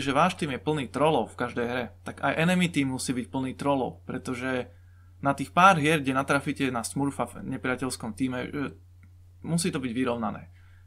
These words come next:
Nehovorím, "OK, teraz máme tro-, máme reset sezóny, ešte to stále,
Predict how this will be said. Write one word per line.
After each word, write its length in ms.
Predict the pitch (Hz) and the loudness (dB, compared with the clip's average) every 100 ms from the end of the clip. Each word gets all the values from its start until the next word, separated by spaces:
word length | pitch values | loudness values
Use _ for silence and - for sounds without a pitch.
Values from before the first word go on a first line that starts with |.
| - | 0
Nehovorím, 600 | 160 180 175 175 170 170 | 4 4 4 2 0 -2
"OK, 320 | - 135 156 156 156 | -4 0 4 2 4
teraz 400 | 143 139 139 - | 4 4 4 0
máme 240 | 135 127 | -2 -2
tro-, 240 | 127 123 - | -4 -6 -4
máme 300 | 127 123 123 | -2 0 0
reset 240 | 127 - | -2 -4
sezóny, 480 | - 180 175 170 165 | -2 2 2 4 2
ešte 240 | 147 - | 0 -2
to 100 | 127 | -6
stále, 460 | - 151 147 151 | 0 4 6 4